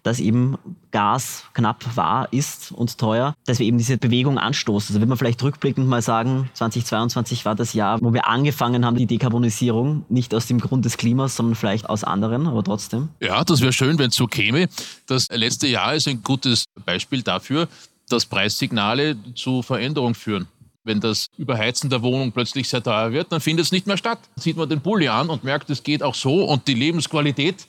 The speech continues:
Speaker 2: vielleicht nicht der Lebensstandard, da muss ich nur drüber nachdenken, aber die Lebensqualität ist vielleicht gar nicht schlechter geworden, weil mit einem Pulli ist auch ganz fein.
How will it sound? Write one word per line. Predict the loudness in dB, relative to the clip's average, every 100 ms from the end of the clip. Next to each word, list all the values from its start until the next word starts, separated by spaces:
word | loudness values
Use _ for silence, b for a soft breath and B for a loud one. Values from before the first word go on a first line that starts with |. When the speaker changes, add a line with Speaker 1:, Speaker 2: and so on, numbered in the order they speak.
| -6
Speaker 2:
vielleicht | -4 -2
nicht | 0
der | 0
Lebensstandard, | 0 0 0 0 -2
da |
muss | -4 -4
ich |
nur | -4
drüber | -4 -2
nachdenken, | -2 -4 -2 -2 -2 -4 B B B
aber | 4
die |
Lebensqualität | 4 4 4 2 2 2
ist | 2
vielleicht | 2 2
gar | 2
nicht | 2
schlechter | 2 2 2
geworden, | 4 4 2
weil | 0 0
mit | 2
einem | 2
Pulli | 2 2 2
ist | 2
auch | 0 0
ganz | 0 0
fein. | 0